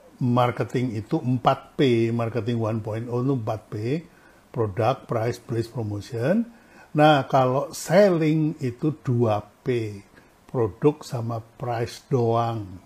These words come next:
Ya. Jadi, teman-teman, kalau, kalau mulai dengan selling nggak apa-apa, memang harus begitu.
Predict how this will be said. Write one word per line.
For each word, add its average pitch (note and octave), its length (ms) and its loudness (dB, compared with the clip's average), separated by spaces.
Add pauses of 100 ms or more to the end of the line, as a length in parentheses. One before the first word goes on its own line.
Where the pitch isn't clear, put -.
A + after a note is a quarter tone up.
Ya. A#2+ 140 -14 (920)
Jadi, B2 600 -2 (460)
teman-teman, B2 800 -2
kalau, A2+ 540 -4 (580)
kalau A#2 500 -4
mulai B2 360 0
dengan A2+ 280 -2
selling D3+ 380 2
nggak B2+ 220 4
apa-apa, C#3 500 2
memang A#2+ 300 -4
harus A#2 200 -4
begitu. A2+ 480 -6